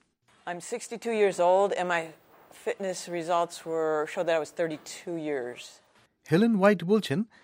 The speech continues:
Speaker 2: তার বয়স বাষট্টি বছর, যোগ্যতার বয়স পরিমাপে দেখা যাচ্ছে তার বয়স বত্রিশ বছর।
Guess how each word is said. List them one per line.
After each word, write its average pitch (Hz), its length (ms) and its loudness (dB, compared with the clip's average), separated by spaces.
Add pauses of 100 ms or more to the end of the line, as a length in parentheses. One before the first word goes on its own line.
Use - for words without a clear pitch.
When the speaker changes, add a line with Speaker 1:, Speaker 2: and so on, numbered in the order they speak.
(200)
Speaker 2:
তার 139 200 2
বয়স 147 380 0
বাষট্টি 104 480 -6
বছর, 160 320 -2 (440)
যোগ্যতার 156 540 4
বয়স 196 320 0
পরিমাপে 170 520 2
দেখা 156 240 -2
যাচ্ছে 143 340 -2 (460)
তার 113 140 0
বয়স 101 320 0 (160)
বত্রিশ 202 480 0
বছর। 90 300 -10